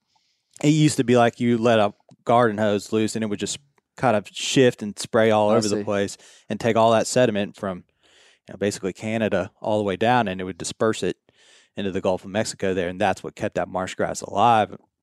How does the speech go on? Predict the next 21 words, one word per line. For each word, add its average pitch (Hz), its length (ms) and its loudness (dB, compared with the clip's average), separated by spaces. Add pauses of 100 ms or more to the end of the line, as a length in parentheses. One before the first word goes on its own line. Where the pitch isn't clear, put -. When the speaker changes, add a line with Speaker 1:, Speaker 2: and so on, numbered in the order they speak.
(120)
Speaker 1:
We 107 120 -6
don't 104 200 -4
have 117 280 -2
that 87 180 -4
anymore. - 380 -14
Speaker 2:
I 95 200 -14
see, 98 440 -14
'cause 110 160 -10
now 113 200 0
we've 110 160 -4
contained 117 460 -6
the 104 40 -10
river 107 260 -6
so 107 200 -8
tight 104 380 -4
it 107 100 -12
doesn't 104 320 -6
do 107 120 -6
its 95 160 -10
natural 98 460 -10
Speaker 1:
Yep. 101 200 -8